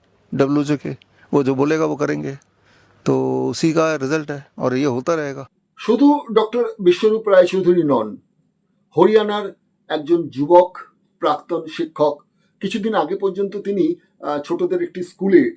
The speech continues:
Speaker 2: মানে সরকারি স্কুলে কিন্তু শিক্ষকতা করছিলেন, তিনি এখন চাকরি ছেড়ে দিয়েছেন। চাকরি ছেড়ে দিয়ে নাগরিক অধিকার নিয়ে তিনি কিন্তু পথে পথে ঘুরছেন, হরিয়ানার গ্রামে গ্রামে ঘুরছেন, অনেক বিতর্কিত বিষয় কিন্তু তুলে ধরছেন, যেগুলো আমরা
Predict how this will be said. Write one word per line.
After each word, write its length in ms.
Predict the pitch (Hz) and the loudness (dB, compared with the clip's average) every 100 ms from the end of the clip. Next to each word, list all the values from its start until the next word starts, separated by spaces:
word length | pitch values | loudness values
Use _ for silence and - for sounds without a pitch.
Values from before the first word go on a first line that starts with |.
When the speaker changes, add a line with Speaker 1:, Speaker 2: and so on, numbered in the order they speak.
| - | -6
Speaker 2:
মানে 160 | 127 | -8
সরকারি 340 | 127 165 208 202 | -4 -4 -4 -6
স্কুলে 300 | - 196 175 | -4 -2 0
কিন্তু 220 | 170 147 | -2 -10
শিক্ষকতা 500 | - 170 160 147 143 | -12 -10 -6 -4 -4
করছিলেন, 480 | 135 131 151 175 214 - _ - | -6 -6 -4 -4 -4 -10 _ -8
তিনি 160 | 143 143 | -4 -2
এখন 200 | 135 131 | -4 -8
চাকরি 300 | 131 - 131 | -8 -8 -8
ছেড়ে 220 | 135 135 | -6 -8
দিয়েছেন। 360 | 147 156 185 202 _ _ | -8 -8 -10 -10 _ _
চাকরি 340 | - - 139 139 | -8 -6 -4 -6
ছেড়ে 280 | - 143 | -4 -6
দিয়ে 280 | 151 175 202 220 _ - | -6 0 0 -2 _ -4
নাগরিক 680 | 139 143 147 190 233 - - | -2 0 -2 -4 -6 -8 -8
অধিকার 460 | 156 151 147 170 143 | -8 -8 -6 -4 -4
নিয়ে 240 | 143 185 | -4 -4
তিনি 260 | - 147 131 | -6 -4 -4
কিন্তু 520 | 139 131 131 190 233 _ _ - | -2 -6 -4 -6 -6 _ _ -10
পথে 200 | 135 156 | -8 -8
পথে 200 | 131 131 131 - | -8 -8 -8 -6
ঘুরছেন, 340 | 131 - 110 107 - _ - | -6 -4 -8 -8 -16 _ -8
হরিয়ানার 420 | 123 123 120 123 - 123 | -4 -4 -4 -8 -10 -10
গ্রামে 260 | 123 120 120 | -8 -8 -8
গ্রামে 220 | 120 120 117 | -8 -10 -10
ঘুরছেন, 340 | 110 - 110 127 _ _ _ - | -14 -12 -14 -14 _ _ _ -6
অনেক 240 | 233 277 247 | -2 -2 -2
বিতর্কিত 460 | 196 226 220 - 202 196 | -6 -2 -4 -4 -8 -8
বিষয় 240 | 180 208 196 185 | -6 -4 -4 -4
কিন্তু 200 | 180 175 170 | -8 -10 -8
তুলে 180 | 165 156 | -8 -4
ধরছেন, 340 | 131 131 135 117 - _ 147 | -4 -6 -6 -8 -10 _ -8
যেগুলো 260 | 127 151 165 - | -6 -2 -2 -2
আমরা 180 | 156 139 | -4 -4